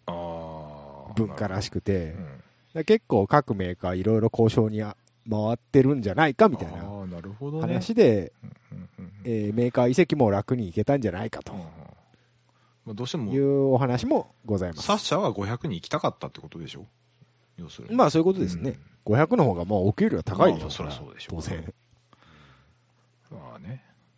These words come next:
Speaker 2: で、もう名門トムスへいきなりですよ。
Speaker 1: うん。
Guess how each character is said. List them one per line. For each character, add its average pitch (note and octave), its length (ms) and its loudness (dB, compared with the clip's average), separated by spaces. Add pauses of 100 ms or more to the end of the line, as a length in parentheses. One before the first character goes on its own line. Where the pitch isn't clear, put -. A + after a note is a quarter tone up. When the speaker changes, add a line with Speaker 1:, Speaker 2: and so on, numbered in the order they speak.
(1400)
Speaker 2:
で、 G3 120 4
も G3 200 6
う - 20 8
名 C3 220 6
門 C3 240 0
ト C3+ 100 8
ム B2+ 120 2
ス G2+ 120 -4
へ F2+ 40 -2
い E2+ 60 -8
き G2+ 120 -6
な A2+ 80 0
り A#2 80 0
で G#2 80 -10
す - 140 -12
よ。 - 120 -14
Speaker 1:
う G2 40 -12
ん。 D2+ 580 -12